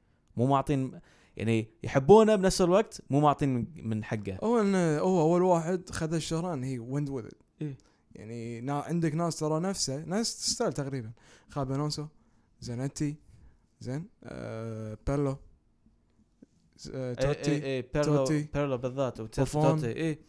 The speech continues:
Speaker 2: يعني، هي ترى
Speaker 1: طبعًا
Speaker 2: كلهم
Speaker 1: الإيطاليان شيء
Speaker 2: إيه،
Speaker 1: ثاني.
Speaker 2: الإيطاليان لازم، يعني،
Speaker 1: <laughs>
Speaker 2: بالدم موضوع. آه، يعني، عندك ناس كذي، بس ما حد خذاته next level نفس بيكهام.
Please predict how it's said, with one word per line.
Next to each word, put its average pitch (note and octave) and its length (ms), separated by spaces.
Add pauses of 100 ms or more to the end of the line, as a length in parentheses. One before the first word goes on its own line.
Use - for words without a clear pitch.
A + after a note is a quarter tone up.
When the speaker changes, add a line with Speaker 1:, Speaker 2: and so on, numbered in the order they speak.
(400)
Speaker 2:
يعني، C#3 220
هي D3+ 200
ترى D3+ 140
Speaker 1:
طبعًا D3 120
Speaker 2:
كلهم C#3+ 120
Speaker 1:
الإيطاليان C#3 540
شيء B2 180
Speaker 2:
إيه، - 60
Speaker 1:
ثاني. D#3+ 260
Speaker 2:
الإيطاليان D#3 480
لازم، C3+ 260
يعني، G#2 340 (240)
Speaker 1:
<laughs> - 240
Speaker 2:
بالدم D#3 340
موضوع. C3 500 (520)
آه، D3 1400
يعني، B2+ 300
عندك F#3 360
ناس C3+ 260
كذي، A2 200 (180)
بس C3 380
ما D#3 360
حد A3+ 400
خذاته C#3+ 680
next - 40
level - 80
نفس C3 440
بيكهام. - 280